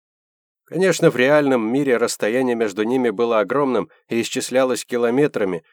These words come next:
но по меркам космоса, считай, всё в одной куче. Обломки ещё двигались, сталкивались, разлетались в стороны. Опасная каша. Но что приятно, это месиво заслоняло кляксу от основного места сражения, которая, судя по датчикам активности энергетических выбросов,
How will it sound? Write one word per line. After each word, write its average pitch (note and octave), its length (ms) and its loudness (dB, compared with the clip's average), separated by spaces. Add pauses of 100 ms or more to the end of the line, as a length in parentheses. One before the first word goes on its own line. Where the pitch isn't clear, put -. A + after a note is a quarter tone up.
(120)
но E3 140 0
по D3 120 0
меркам C#3+ 400 0
космоса, C#3+ 520 0
считай, C#3+ 360 -2
всё C3 200 0
в B2 60 4
одной A#2 260 2
куче. - 420 -10 (220)
Обломки C3+ 480 2
ещё B2 240 -4
двигались, A2 500 -2
сталкивались, G#2+ 720 -2 (180)
разлетались C3+ 640 0
в - 40 -10
стороны. G#2 540 -2 (180)
Опасная B2+ 600 2
каша. - 400 -14 (240)
Но B2 200 2
что C3 260 0
приятно, G#2+ 560 -2 (200)
это E3 220 0
месиво D#3 460 2
заслоняло C#3 580 0
кляксу D#3 520 -2
от C#3 120 -6
основного C3 520 0
места B2+ 340 -2
сражения, A2+ 720 -2 (320)
которая, E3 380 4
судя C#3 260 0
по C3 140 2
датчикам B2 520 -2
активности B2 580 -4
энергетических A2+ 920 -6
выбросов, A2 640 -2